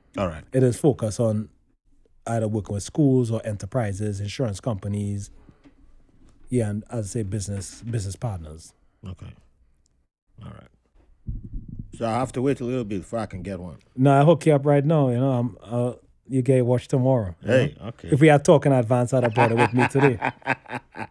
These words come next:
Speaker 1: No worries. I just had to throw that. <laughs> Okay, so, um,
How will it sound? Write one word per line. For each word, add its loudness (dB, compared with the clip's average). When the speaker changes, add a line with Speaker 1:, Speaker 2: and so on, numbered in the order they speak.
Speaker 1:
No 2
worries. -6
I -6
just -2
had -4
to -18
throw -2
that. -4
<laughs> -18
Okay, -2
so, 0
um, 2